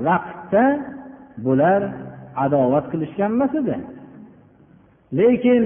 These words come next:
ular o'zlaridan payg'ambar chiqadi deb kutib turgan vaqtda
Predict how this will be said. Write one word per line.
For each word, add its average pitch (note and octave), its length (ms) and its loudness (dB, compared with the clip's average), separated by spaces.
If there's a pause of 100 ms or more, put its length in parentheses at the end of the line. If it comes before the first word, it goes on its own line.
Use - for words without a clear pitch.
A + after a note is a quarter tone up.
(460)
ular A#3+ 360 6 (400)
o'zlaridan A#3+ 800 4 (760)
payg'ambar A#3 680 4
chiqadi A#3 400 0
deb A#3+ 160 6
kutib - 340 -14
turgan A3+ 420 2
vaqtda A3 540 2